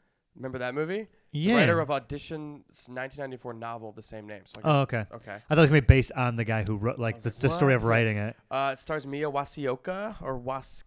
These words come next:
Speaker 1: whatever her name is. Wendell Pierce is in it.
Speaker 2: Oh, cool.
Speaker 1: Uh, it's, let's see. It, the press release says that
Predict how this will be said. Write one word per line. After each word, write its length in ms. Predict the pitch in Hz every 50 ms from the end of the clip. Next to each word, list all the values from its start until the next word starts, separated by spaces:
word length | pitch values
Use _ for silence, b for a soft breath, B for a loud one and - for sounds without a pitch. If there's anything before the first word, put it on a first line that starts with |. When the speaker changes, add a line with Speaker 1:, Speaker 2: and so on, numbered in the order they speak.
| - -
Speaker 1:
whatever 280 | - 127 127 131 127 135
her 20 |
name 140 | 135 135 139
is. 160 | 151 151 -
Wendell 440 | 139 117 120 123 131 127 139 127 117
Pierce 400 | - - 131 131 147 170 - -
is 120 | 156 151
in 120 | 165 165 180
it. 160 | 190 - - _ -
Speaker 2:
Oh, 160 | 214 247 247
cool. 420 | - - 262 269 202 113 - - _ _ _ -
Speaker 1:
Uh, 300 | 123 131 131 131 127 - -
it's, 560 | - 131 123 - - - - - - - - _ _ _ _
let's 200 | 127 131 - -
see. 220 | - - 98 80 - _ _ _ _ _ _ -
It, 140 | 131 127 - _ _ _ _ _ _ _
the 60 | - 123
press 320 | - 151 151 147 - -
release 240 | 160 151 151 147 135
says 420 | - - - - 131 127 127 117 120
that 540 | 120 123 120 120 117 113 - _ - -